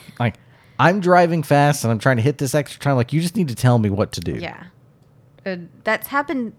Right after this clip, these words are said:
Speaker 1: a few times.
Speaker 2: Oh, and at Miami they did that 'cause
Speaker 1: Yeah.
Speaker 2: he's like, "Guys, what do we do?" And they're like, "Well."
Speaker 1: Yeah. It's happened a few times where he would have gotten better end result if he had fresher tires, but they didn't bring him in, and then it's too late,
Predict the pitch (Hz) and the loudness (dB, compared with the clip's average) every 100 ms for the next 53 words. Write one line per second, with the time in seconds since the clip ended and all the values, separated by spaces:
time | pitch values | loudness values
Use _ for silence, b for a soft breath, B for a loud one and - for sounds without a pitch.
0 | _ _ _ _ _ - 208 - 277 247 | _ _ _ _ _ -10 -10 -8 -10 -8
1 | 196 - 180 190 147 165 156 190 269 302 | -8 -2 0 2 2 2 2 2 0 -2
2 | 185 113 101 95 370 466 185 165 123 131 | -2 -2 -2 -2 0 2 2 2 0 2
3 | 147 123 139 139 127 139 127 113 - 180 | 2 4 2 2 2 2 2 0 -2 -2
4 | 196 196 190 190 185 190 494 180 190 _ | 0 2 2 2 4 4 2 0 -4 _
5 | - 302 - 359 381 339 220 - 233 349 | -10 -8 -4 -4 -2 -2 -4 -8 -8 -8
6 | 254 165 - 180 - 202 202 196 185 226 | -8 -10 -10 -14 -12 -8 -6 -6 -8 -8
7 | 233 208 185 - 190 190 185 _ _ _ | -6 -6 -4 -6 -4 -6 -6 _ _ _
8 | _ _ - _ _ - 196 196 185 180 | _ _ -20 _ _ 0 0 0 -2 -6
9 | 180 - _ _ _ _ _ _ _ _ | -10 -14 _ _ _ _ _ _ _ _
10 | _ _ _ 202 233 196 185 269 226 - | _ _ _ -6 -6 -4 -6 -2 -4 -4
11 | 196 190 175 175 - 175 - 170 151 156 | -8 -8 -10 -10 -10 -10 -10 -12 -12 -12
12 | - 170 - b b b 190 190 165 180 | -10 -10 -10 b b b -6 -6 -4 -6
13 | 190 262 262 233 220 - - 202 214 226 | -4 -4 -4 -4 -6 -10 -10 -6 -2 -2
14 | 180 - | -4 -10